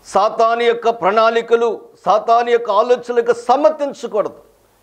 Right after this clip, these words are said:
సాతాను సంబంధమైన మనుషులను కూడా మనం సమ్మతించకూడదు. వారి క్రియలు, వాళ్ళ ఆలోచనలు మనం సమ్మతించకూడదు. ఈ అరిమత యోసేపు కూడా అలాంటి వాటిని సమ్మతించక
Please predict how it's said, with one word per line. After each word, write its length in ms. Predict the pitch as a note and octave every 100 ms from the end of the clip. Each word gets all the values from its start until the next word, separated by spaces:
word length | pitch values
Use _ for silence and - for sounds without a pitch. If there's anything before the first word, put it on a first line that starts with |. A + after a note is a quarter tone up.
| _ _ _ _ _ _ -
సాతాను 500 | G3 B3 B3+ C4+ C4
సంబంధమైన 680 | - C4+ C4+ C4 C4+ C4 B3+
మనుషులను 460 | G#3+ C4 - C4+
కూడా 200 | C4 C4
మనం 300 | C4 C4+ B3 - _
సమ్మతించకూడదు. 1000 | - - C#4 D#4 D4+ D4+ - A#3 A#3 E3 - _ _ _ _ _ _ _ _ _
వారి 200 | - F#3
క్రియలు, 520 | G3 - G3+ A3 B3+ A3+
వాళ్ళ 240 | F#3+ G3
ఆలోచనలు 680 | G3 B3+ C4+ - B3+ A#3 - -
మనం 220 | D#3 F3+
సమ్మతించకూడదు. 1000 | - F#3 A#3+ A#3+ A3 G#3 - D#3 C3+ G#2 - _ _ _ _ _ _ _ _ _ _
ఈ 120 | C#3 D3
అరిమత 580 | - F#3 A#3 A3+ G#3
యోసేపు 600 | F3+ E3+ G#3+ - F3+ E3+
కూడా 540 | D3 C3+ A#2+ G#2+ G#2+ - - _ _ _ _ _ _ _ -
అలాంటి 460 | D3 G3+ A3 A3+ G#3+
వాటిని 440 | F3+ F3+ F3 F3
సమ్మతించక 1200 | E3+ - C4 D4 - F3 C#3+ - B2+ G#2+ F#2+ -